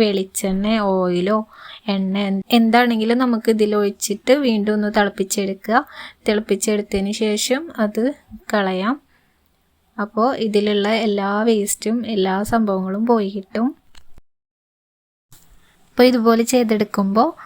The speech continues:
നമ്മൾ എന്തുണ്ടാക്കുകയാണെങ്കിലും ദോശയൊക്കെ ഉണ്ടാക്കുമ്പോൾ നമുക്ക് പെട്ടെന്ന് ഇതിൽ നിന്ന്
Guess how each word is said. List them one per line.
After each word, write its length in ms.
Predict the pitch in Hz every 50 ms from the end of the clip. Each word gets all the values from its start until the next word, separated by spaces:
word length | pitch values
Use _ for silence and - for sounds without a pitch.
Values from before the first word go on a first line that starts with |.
| - - _ 254
നമ്മൾ 240 | 220 208 208 208
എന്തുണ്ടാക്കുകയാണെങ്കിലും 1160 | 214 214 208 208 214 220 220 214 208 196 190 - - 202 196 190 196 196 208 196 214 233 262 262 - _ -
ദോശയൊക്കെ 460 | 214 208 202 208 - 233 208 - -
ഉണ്ടാക്കുമ്പോൾ 540 | 214 214 208 196 196 - - 196 190 190 208
നമുക്ക് 260 | 214 208 202 - -
പെട്ടെന്ന് 400 | - 214 208 - - 208 196 202
ഇതിൽ 200 | 202 190 196 196
നിന്ന് 220 | 190 190 202 233